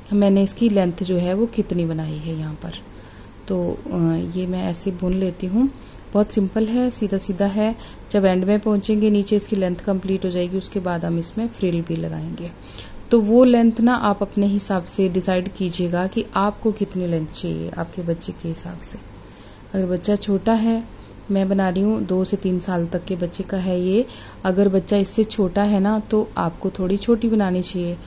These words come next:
कम फंदों की बनानी चाहिए। इसी से हिसाब लगाते हुए आपने idea लेना है। और जो हमने ऊपर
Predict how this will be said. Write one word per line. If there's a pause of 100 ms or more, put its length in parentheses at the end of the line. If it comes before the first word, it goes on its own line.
(320)
कम
फंदों
की
बनानी
चाहिए।
इसी
से
हिसाब
लगाते
हुए
आपने (1300)
idea
लेना
है।
और (520)
जो
हमने
ऊपर